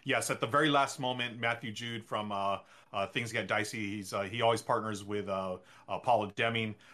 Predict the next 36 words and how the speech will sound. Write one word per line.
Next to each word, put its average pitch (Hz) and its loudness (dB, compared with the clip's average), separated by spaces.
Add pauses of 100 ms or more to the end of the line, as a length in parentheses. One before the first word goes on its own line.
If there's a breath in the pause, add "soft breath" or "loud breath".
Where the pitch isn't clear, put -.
(100)
Uh, 98 0
he, 120 0
uh, 110 -2
last 120 2
minute, 120 -2
he 113 -4
just 110 -6
said, 113 -4
"Hey, 120 2
let's 131 0
raise 127 0
some 123 -6
money 110 -2
for 110 -10
the 98 -6
people 101 -8
of 98 -8
Ukraine," 95 -6
and 87 -12
he 107 -8
put 113 -8
together 110 0
a - -6
fundraiser, 104 -2 (320 loud breath)
and 104 -4
the 110 -2
goal 139 4
is 113 -2
two 151 -2
thousand, 123 0
uh, 110 0
pounds, 147 -4
and 110 -6
I 107 -2
think 123 -10
we've 117 -8